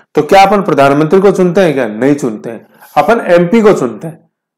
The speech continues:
Member of Parliament को। प्रधानमंत्री के लिए कभी वोट दिया है क्या? नहीं, एमपी के लिए वोट देते हैं। और फिर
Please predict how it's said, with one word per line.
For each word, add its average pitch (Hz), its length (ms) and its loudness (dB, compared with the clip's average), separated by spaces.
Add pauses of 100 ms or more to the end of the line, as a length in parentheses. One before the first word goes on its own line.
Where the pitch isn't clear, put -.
(120)
Member 160 240 2
of 165 160 2
Parliament 127 400 0
को। 120 60 -8
प्रधानमंत्री 156 520 0
के 190 60 2
लिए 185 100 2
कभी 190 100 4
वोट 175 240 2
दिया 196 240 0
है 170 80 4
क्या? 170 120 -10
नहीं, 135 200 -6 (960)
एमपी 202 280 2
के 220 80 4
लिए 202 120 4
वोट 147 180 2
देते 127 220 -2
हैं। 139 80 -4
और 143 160 2
फिर 226 500 -4